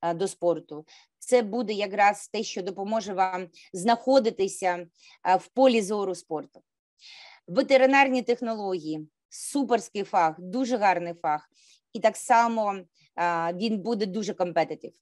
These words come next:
А, вода, е, і водні, і, я б сказала так, економія у використанні водних технологій.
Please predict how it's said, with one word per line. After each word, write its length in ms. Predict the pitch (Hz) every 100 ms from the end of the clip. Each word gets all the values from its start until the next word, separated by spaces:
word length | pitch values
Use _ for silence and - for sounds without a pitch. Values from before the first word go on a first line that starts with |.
| _ _ _ _ _ _ - - _ -
А, 220 | 185 180
вода, 640 | 180 254 214 254 285 349 381 359 -
е, 260 | 208 202 185 -
і 460 | 254 262 269 269 208
водні, 580 | 262 285 208 254 247 240
і, 140 | 233 240 240 226
я 100 | 226
б 40 |
сказала 400 | - 226 220 220
так, 300 | 214 208 208 -
економія 1120 | 254 277 269 247 254 277 262 226 196 190 180 -
у 220 | 220 226
використанні 1040 | 202 202 208 196 - - 220 226 220 196
водних 380 | 170 196 175 180
технологій. 680 | 180 175 160 151 147 127